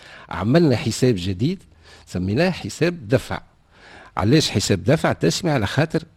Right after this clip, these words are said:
يقتصر دوره على عملية الدفع، تحويل الأموال، التنزيل، إكسترا. وهذه موجه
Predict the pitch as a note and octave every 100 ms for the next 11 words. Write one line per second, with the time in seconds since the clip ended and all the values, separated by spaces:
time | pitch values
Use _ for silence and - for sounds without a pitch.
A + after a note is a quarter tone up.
0 | _ - A#2 - G#2 C3+ G2 G2 C3+ C#3
1 | A#2+ B2+ A2+ A#2 B2 B2 G#2 F#2+ G2 F2
2 | - G2 G#2+ F#2+ F2 F2+ F#2+ A#2 A2 -
3 | E2+ E2 G2+ A2 F#2+ - - - - _
4 | _ - - - - F#2+ G2 C#3+ G3 C#3
5 | G#2+ C#3 G3 G#3